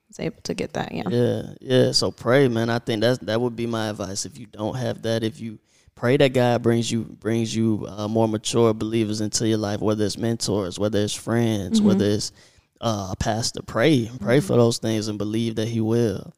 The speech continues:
Speaker 1: Mm-hmm.
Speaker 2: Um, so yeah, put it before trusted godly counsel. And I would say once it's put through those cycles, all the things that were listed, like, begin to take steps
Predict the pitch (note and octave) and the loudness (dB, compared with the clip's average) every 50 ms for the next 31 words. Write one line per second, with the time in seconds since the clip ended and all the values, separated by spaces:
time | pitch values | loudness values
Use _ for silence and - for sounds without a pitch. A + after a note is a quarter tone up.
0 | _ - - G#3+ G#3 G#3 G#3+ _ - - A#2 A2+ A2 G#2 - - - D#3 _ _ | _ -14 -12 -12 -12 -12 -14 _ -8 -4 -2 0 0 0 -2 -6 -10 -14 _ _
1 | _ _ _ _ _ _ _ _ _ _ _ _ _ _ _ _ - - - C#3 | _ _ _ _ _ _ _ _ _ _ _ _ _ _ _ _ -4 0 2 4
2 | C#3+ C3 G#2+ E2+ - - C#3 C3 C#3 C3 C3 B2+ - - - B2 B2+ B2+ B2+ B2+ | 4 4 4 2 2 2 4 4 6 4 4 2 2 0 2 4 4 6 4 4
3 | - - B2+ B2+ C#3 - C#3 B2+ A#2+ A#2 A#2+ A#2+ A2+ A#2 - - - B2+ B2+ - | 0 0 0 0 0 0 -4 -2 0 0 0 0 -2 -4 -6 -6 -4 -4 -4 -2
4 | - - - B2 B2+ C3 _ _ _ _ _ _ _ _ _ _ - C3 B2 A#2+ | -2 -2 0 0 -2 -2 _ _ _ _ _ _ _ _ _ _ 0 4 4 4
5 | A#2 A2+ A2+ A2+ - - A#2 C3 C3+ G#2+ - - C3+ C3+ C3 A#2+ A2 A#2+ C3+ D#3 | 4 4 2 0 2 4 6 6 6 6 4 2 2 4 4 4 4 4 2 2
6 | C#3 - - - - - _ _ _ _ _ - C3 B2+ - - - E3 - - | 2 0 -2 -2 -2 -6 _ _ _ _ _ -6 -4 -4 -2 2 2 2 2 4
7 | - D3+ D3 C3+ B2 C#3 D#3 - - C#3+ C3+ D3+ D#3 - E3 E3+ F3+ E3+ E3+ - | 4 6 6 8 6 6 4 2 2 4 4 4 4 2 0 0 0 -2 -4 -2
8 | B2+ A#2+ B2 C3 C3 B2+ - - C3 C3+ C3+ B2+ A#2+ B2+ B2 A2+ A2 G2+ G2+ A#2 | 0 2 2 2 2 0 0 2 2 2 2 2 4 4 4 4 4 2 2 0
9 | C3 D#3+ - - - A#2+ A2+ - - _ _ _ _ _ _ _ _ _ - - | 0 0 0 -2 -2 -4 -4 -6 -10 _ _ _ _ _ _ _ _ _ -8 -4
10 | A#2 A2+ F2+ - - - - - C3+ B2 A#2 - B2+ C#3 C#3+ C#3 C3 - - D3 | -4 -4 -4 -6 -10 -20 -20 -18 -18 -16 -8 0 2 4 4 4 2 0 -4 -4
11 | - - - C3 A2+ - - - - - C3 C#3 - - - - - - - | -2 2 2 2 4 4 0 0 2 4 4 4 2 0 -4 -6 -4 -4 -4